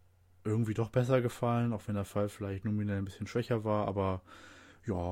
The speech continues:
war, war eine okaye Folge, kann man sich, kann man sich geben.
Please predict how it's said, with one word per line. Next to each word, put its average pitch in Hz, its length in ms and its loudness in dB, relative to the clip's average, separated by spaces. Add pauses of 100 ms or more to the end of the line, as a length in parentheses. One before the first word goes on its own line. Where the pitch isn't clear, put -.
(140)
war, 90 240 -4 (640)
war 165 120 8
eine 160 120 10
okaye 104 300 4
Folge, 90 440 -8 (160)
kann 104 160 2
man 95 120 0
sich, 92 280 -4 (220)
kann 104 160 0
man 98 120 2
sich 90 180 -12
geben. 95 320 -4